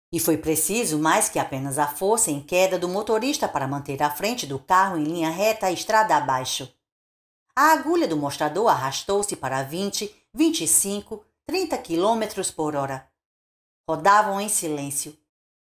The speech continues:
descendo a colina na qual Tom passara quase toda a manhã arrastando-o para cima. O orvalho condensava-se no para-brisa.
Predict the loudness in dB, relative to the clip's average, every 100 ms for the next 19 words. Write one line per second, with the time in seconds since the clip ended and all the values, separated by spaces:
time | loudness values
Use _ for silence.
0 | _ _ 2 4 4 4 2 2 0 0
1 | -2 -2 -2 -2 -2 -2 -4 0 0 0
2 | 0 0 2 2 4 2 2 4 4 4
3 | 0 -6 -4 -2 -2 -2 -2 0 0 0
4 | -2 -2 -2 0 0 0 2 2 4 4
5 | 4 2 -4 -6 -12 _ _ _ _ _
6 | _ _ _ 0 2 4 6 6 4 0
7 | -6 -6 0 4 6 6 4 0 -2 0
8 | 2 2 2 -2 -8 -8 -10